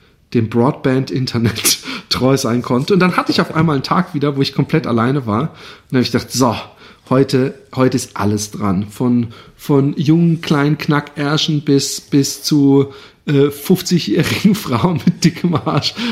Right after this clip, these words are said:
Heute geht's rund. Und dann hab ich diese Seite, ja, diese Videoseite. Übrigens <laughs> möchte ich mal was sagen. Irgendeiner bei dieser Seite, die ich dir mal gesagt hab,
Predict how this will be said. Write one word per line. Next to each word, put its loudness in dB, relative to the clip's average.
Heute 2
geht's 0
rund. 2
Und 4
dann 4
hab 6
ich 2
diese 6
Seite, 4
ja, 2
diese -2
Videoseite. 2
Übrigens 4
<laughs> 6
möchte 2
ich 4
mal 0
was 2
sagen. 0
Irgendeiner 2
bei -2
dieser 2
Seite, 0
die -6
ich -8
dir -2
mal -2
gesagt -6
hab, -12